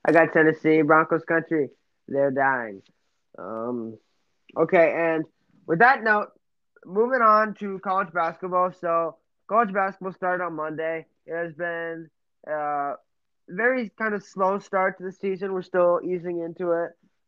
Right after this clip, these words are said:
Um, had a very, um, for Veterans Day, had very,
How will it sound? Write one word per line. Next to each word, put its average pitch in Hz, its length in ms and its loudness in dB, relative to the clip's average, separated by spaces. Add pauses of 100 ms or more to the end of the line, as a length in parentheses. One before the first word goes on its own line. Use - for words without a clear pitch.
Um, 147 720 -8 (320)
had 220 220 8
a 180 80 8
very, 202 640 4 (200)
um, 139 460 -6 (400)
for 185 180 2
Veterans 202 420 6
Day, 180 200 6
had 160 160 -2
very, 170 400 4